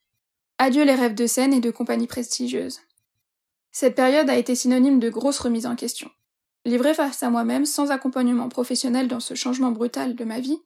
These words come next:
j'ai poursuivi mon cursus staps, tout en ayant toujours en tête ce malheureux événement qui m'était arrivé.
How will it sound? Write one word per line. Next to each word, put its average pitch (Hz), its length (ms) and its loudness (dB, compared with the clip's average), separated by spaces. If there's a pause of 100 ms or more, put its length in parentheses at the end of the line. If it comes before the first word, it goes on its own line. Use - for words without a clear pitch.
(300)
j'ai 254 160 -2
poursuivi 285 360 0
mon 302 120 4
cursus 247 380 -4
staps, - 420 -6 (280)
tout 277 160 -2
en 285 100 4
ayant 240 240 2
toujours 302 320 -2
en 240 100 0
tête 254 260 -4
ce - 160 -10
malheureux 254 520 4
événement 233 340 0
qui 254 140 -6
m'était 247 280 -6
arrivé. 254 360 -12